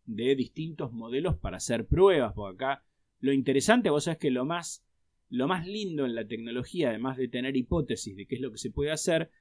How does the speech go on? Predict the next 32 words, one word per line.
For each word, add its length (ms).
es 140
que 140
en 80
estos 300
casos, 580
y 80
sobre 280
todo 160
cuando 240
son 240
productos, 720
¿no? 240
Este, 300
físicos, 720
este, 580
se 200
puede 240
armar 260
un 100
prototipo 640
y 40
se 160
pueden 220
probar 360
y 60
decir, 240
bueno, 280
a 80
ver 200
si 220
esto 260
que 220